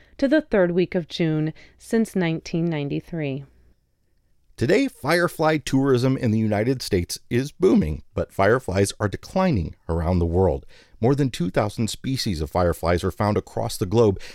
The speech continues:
Speaker 2: and fewer than two hundred of those are in the United States.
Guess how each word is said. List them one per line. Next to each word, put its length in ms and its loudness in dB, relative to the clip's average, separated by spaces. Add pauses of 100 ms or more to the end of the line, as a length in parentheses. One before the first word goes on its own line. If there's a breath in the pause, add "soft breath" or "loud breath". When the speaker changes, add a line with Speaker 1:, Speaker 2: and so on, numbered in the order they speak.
(100)
Speaker 2:
and 140 -4
fewer 320 0
than 220 -2
two 240 -2
hundred 280 -2
of 120 -4
those 260 -4
are 100 0
in 100 0
the 40 -2
United 480 -2
States. 440 -2